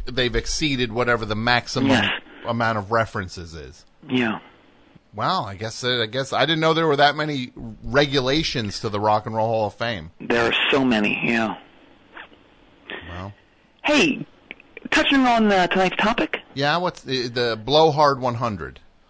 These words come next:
Speaker 2: I hope this hasn't been mentioned yet, but y-, you know who I think's a bit of a, a blowhard?
Speaker 1: Who's that?
Speaker 2: A-, and I know I'm probably in the minority here.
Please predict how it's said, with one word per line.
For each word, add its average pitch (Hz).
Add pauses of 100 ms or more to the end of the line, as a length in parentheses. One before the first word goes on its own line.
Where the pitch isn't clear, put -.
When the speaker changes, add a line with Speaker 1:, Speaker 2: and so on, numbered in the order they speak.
(320)
Speaker 2:
I 170
hope 233
this 202
hasn't 151
been 123
mentioned 123
yet, -
but 120
y-, -
you 202
know 339
who 349
I 339
think's 302
a 233
bit 185
of 196 (240)
a, 156
a 156
blowhard? 175 (640)
Speaker 1:
Who's 120
that? 92
Speaker 2:
A-, -
and -
I 240
know 247
I'm 233
probably 226
in 208
the 196
minority 147
here. 104